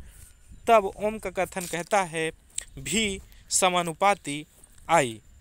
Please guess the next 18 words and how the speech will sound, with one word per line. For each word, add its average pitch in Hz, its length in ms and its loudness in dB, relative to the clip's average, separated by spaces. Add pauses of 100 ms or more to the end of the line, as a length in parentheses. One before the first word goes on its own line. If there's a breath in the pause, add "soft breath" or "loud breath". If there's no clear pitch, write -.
अर्थात 185 460 -2 (420 loud breath)
विभवांतर 180 800 0 (160)
समानुपाती 160 840 -6 (420 loud breath)
धारा 139 480 -4 (180)
आई। 117 260 -4 (560 loud breath)
यहाँ 175 240 -10
भी 180 280 -14
क्या 143 220 -10
है, 151 240 -12 (300 soft breath)
यहाँ 147 220 -12
भी 156 280 -14
को 147 220 -14 (360 soft breath)
विभवांतर 147 760 -10
कहा 135 180 -14
गया 117 280 -14
है 110 180 -18
और 147 300 -18
आई 160 180 -8